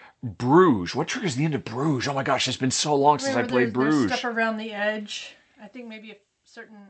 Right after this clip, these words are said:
Speaker 2: amount of the walls get filled up, or
Speaker 1: Well, I mean, you're doing all that stuff, but I don't know if that's the stuff that triggers the end of the game, or if it, I don't, honestly do not remember if Bruges had a fixed ending.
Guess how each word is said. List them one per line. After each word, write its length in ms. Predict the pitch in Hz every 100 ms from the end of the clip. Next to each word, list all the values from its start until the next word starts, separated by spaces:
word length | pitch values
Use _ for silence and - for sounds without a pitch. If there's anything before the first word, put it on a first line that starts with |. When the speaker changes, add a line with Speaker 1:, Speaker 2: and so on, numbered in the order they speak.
| _ - _ 220
Speaker 2:
amount 240 | 214 208
of 80 | 196 _ _ _ _ _ _ _ _ _ _ _
the 80 | 214
walls 360 | 190 196 196
get 180 | - 233
filled 400 | _ 226 214 208
up, 400 | 202 196 196 196 -
or 240 | - - -
Speaker 1:
Well, 140 | 165 220
I 40 |
mean, 140 | 220
you're 100 | 202
doing 280 | 147 160 254
all 160 | 123 95
that 180 | 98 -
stuff, 180 | 113
but 120 | 135 127
I 60 |
don't 80 | 196
know 80 | 160
if 60 | 120
that's 180 | -
the 40 | 123
stuff 200 | 151 113
that 80 | 110
triggers 260 | 151 139
the 80 | 117
end 80 | 110
of 80 | 92
the 60 |
game, 400 | 90 117 170 90
or 140 | 104 120
if 80 |
it, 100 | 117 -
I 140 | 127
don't, 180 | 180 -
honestly 380 | 120 170 - 120
do 100 | 135
not 100 | 160
remember 260 | 143 160
if 80 | 110
Bruges 260 | 117 127 123
had 160 | 92
a 60 | 117
fixed 340 | - 120 -
ending. 300 | 123 143 73